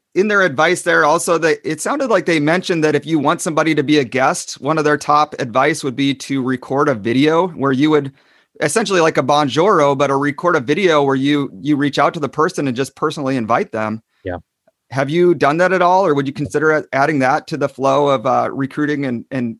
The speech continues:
Speaker 1: bringing guests on?
Speaker 2: You know, I have done that. I have done that. And, uh, I, what I found was purely for, for my, my small experiment that just email outreach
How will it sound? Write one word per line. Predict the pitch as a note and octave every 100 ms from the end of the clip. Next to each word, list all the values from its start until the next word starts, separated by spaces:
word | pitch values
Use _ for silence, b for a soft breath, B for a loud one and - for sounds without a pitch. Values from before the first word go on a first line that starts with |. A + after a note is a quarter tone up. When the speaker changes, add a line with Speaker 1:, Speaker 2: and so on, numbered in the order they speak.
| _
Speaker 1:
bringing | - D3 C3+
guests | B2 C#3 -
on? | D#3 G3 _ _ _
Speaker 2:
You | D3
know, | F3
I | G3+
have | F3 A#3
done | A#3+ A#2+
that. | G2 F2+ -
I | B2+
have | C#3 F#3 E3+
done | A#2 G2
that. | G2 A2+ -
And, | A#2 A#2 A#2 A2+ A2 -
uh, | A#2+ D#2+
I, | A2+
what | A#2+ B2
I | B2
found | - C#3+ A3+ D#3 A2+
was | A#2 A2 -
purely | C#3+ F3 F#3+
for, | F#3+ D#3+ D3+
for | - C3+
my, | A2+ A2+ A#2+ C3 C3 A2+
my | A#2+ A#2+
small | A#2+ B2+ B2
experiment | A#2+ - C#3 F#3+ B2+ G#2 G2+
that | A2 G#2 - -
just | A2+ - _ -
email | C#3 F#3 C#3+
outreach | G2+ G2+ A2 G#2+